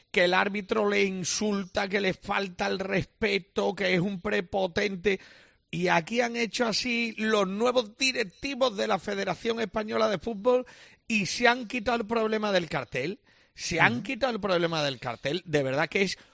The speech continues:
Speaker 1: una vergüenza. ¿Cómo puede permitir la Federación que un jugador de fútbol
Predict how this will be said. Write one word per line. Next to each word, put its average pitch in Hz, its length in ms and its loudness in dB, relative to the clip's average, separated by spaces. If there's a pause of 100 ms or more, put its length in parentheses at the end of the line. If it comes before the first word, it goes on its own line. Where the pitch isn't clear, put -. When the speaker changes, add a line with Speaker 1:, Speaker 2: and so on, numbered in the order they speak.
(220)
Speaker 1:
una 254 320 4
vergüenza. 214 560 0
¿Cómo 143 300 -2
puede 175 360 2
permitir 160 480 -2
la 147 100 0
Federación 175 680 0 (540)
que 123 200 -4
un 139 160 -2
jugador 160 400 4
de 160 100 2
fútbol 208 560 2